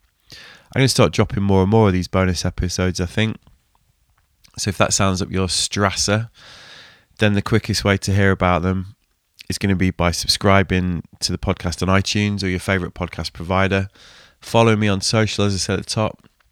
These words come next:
or signing up for my newsletter via the website w w w dot we are looking sideways dot com. I send out newsletters fairly infrequently, to be honest,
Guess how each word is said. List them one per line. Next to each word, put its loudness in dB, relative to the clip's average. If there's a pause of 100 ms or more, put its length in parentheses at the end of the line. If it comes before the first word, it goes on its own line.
(260)
or 2
signing 0
up -6
for -8
my 2
newsletter 0
via 2
the 0
website -2
w -4
w -
w -4
dot -2
we 0
are 2
looking -4
sideways 0
dot -6
com. -2 (760)
I -4
send 0
out 2
newsletters 0
fairly 2
infrequently, -4
to -10
be -4
honest, -2